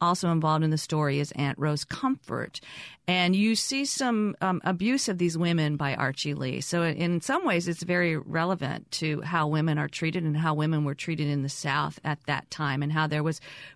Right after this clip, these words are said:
prejudice in the South. And in this case, it was for immigrants or people from, you know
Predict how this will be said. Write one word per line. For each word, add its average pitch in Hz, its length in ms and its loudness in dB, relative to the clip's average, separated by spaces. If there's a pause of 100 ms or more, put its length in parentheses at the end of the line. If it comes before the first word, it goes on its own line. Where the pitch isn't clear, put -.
prejudice 240 480 2
in 175 120 2
the 160 60 2
South. 202 360 0
And 175 100 4
in 170 180 4
this 269 220 0
case, 156 320 0
it 151 80 0
was 151 180 -2
for 151 360 0 (320)
immigrants 175 640 2
or 147 380 2
people 165 500 0
from, 147 480 0 (100)
you 170 140 2
know 147 360 0